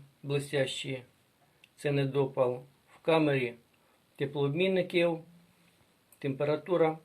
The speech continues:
має значення. Там або будуть, або не будуть, в залежності від температури, утворюються відклади на теплообмінниках. Ну і для чистоти експерименту я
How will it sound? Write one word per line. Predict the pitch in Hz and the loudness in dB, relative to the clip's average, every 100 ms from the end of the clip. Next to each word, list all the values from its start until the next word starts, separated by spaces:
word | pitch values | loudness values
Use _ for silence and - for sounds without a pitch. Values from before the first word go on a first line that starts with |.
| _ | _
має | 139 139 143 139 135 | -4 -2 0 -2 -4
значення. | - 135 123 - 127 123 - _ _ - - - _ | -6 -6 -6 -8 -12 -16 -20 _ _ -20 -20 -20 _
Там | 147 147 | -4 0
або | 143 143 | 0 2
будуть, | 139 160 190 185 185 - - | 2 0 2 2 2 -6 -4
або | 143 135 | -2 0
не | 139 | 0
будуть, | 143 175 170 160 151 | 0 0 0 -2 -2
в | |
залежності | 135 147 147 135 139 151 | -2 0 0 -2 -6 -6
від | 135 - | -6 -4
температури, | 139 135 135 135 139 135 135 131 _ _ - - - - _ _ _ _ | -4 -2 -4 -4 -6 -4 -4 -6 _ _ -20 -20 -20 -20 _ _ _ _
утворюються | - 139 151 160 156 139 139 | -14 -8 -2 0 0 -2 -6
відклади | 127 - 147 147 139 131 127 | -6 0 4 4 2 -2 -6
на | 135 139 139 | -6 -4 -4
теплообмінниках. | 139 131 135 127 123 120 117 113 117 - - - _ _ _ _ _ _ _ _ _ - - _ _ _ _ _ _ _ - _ _ _ _ - - - - _ | -6 -10 -6 -6 -6 -10 -12 -14 -16 -18 -20 -20 _ _ _ _ _ _ _ _ _ -20 -20 _ _ _ _ _ _ _ -14 _ _ _ _ -20 -20 -20 -20 _
Ну | 214 233 | 6 6
і | 190 | 8
для | 190 | 6
чистоти | 185 202 - - 202 | 6 0 -4 0 2
експерименту | 180 - 185 185 202 190 170 156 | 2 4 4 6 6 4 2 0
я | 151 160 143 | 6 6 6